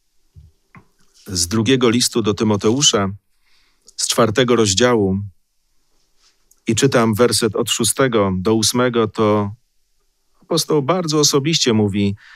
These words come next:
"Ja bowiem jestem już złożony na ofiarę.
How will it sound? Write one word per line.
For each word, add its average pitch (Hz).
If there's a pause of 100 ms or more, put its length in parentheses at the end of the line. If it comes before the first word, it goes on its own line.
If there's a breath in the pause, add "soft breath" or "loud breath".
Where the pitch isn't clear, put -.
(720 soft breath)
"Ja 165
bowiem 170
jestem 165
już 160
złożony 139
na 139
ofiarę. 95